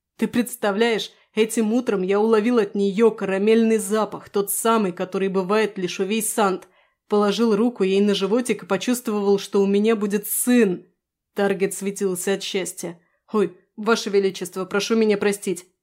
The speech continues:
Поспешно склонился он передо мной и братом, вспомнив об этикете. «Поздравляю», искренне произнес я, «но празднование этого события придется слегка отложить». «Таргет,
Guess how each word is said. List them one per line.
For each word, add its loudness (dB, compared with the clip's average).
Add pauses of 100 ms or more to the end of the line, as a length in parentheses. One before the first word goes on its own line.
(160)
Поспешно 0
склонился 0
он -2
передо 0
мной 0 (120)
и 0
братом, -2
вспомнив 0
об -2
этикете. -4 (500)
«Поздравляю», 0 (280)
искренне 0
произнес 0
я, -2 (400)
«но 0
празднование 2
этого -2
события 0
придется -4
слегка -2
отложить». -2 (760)
«Таргет, -4